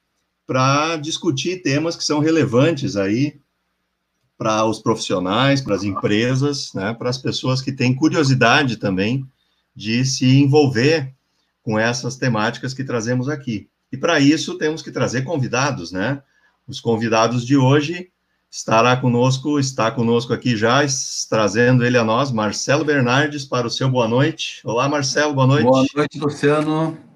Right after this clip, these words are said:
Speaker 2: Privilégio estar mais uma vez aqui no Bate-Papo Magistral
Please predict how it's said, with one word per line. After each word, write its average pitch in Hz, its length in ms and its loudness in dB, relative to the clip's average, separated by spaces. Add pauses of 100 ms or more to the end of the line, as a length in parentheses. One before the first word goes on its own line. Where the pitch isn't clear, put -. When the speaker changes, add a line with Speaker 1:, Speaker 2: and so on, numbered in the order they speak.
(300)
Speaker 2:
Privilégio 117 540 -2
estar 113 240 -4
mais 113 300 -2
uma 107 180 -2
vez 104 260 -2
aqui 98 240 -6
no 101 80 -4
Bate-Papo 101 500 -4
Magistral 104 760 0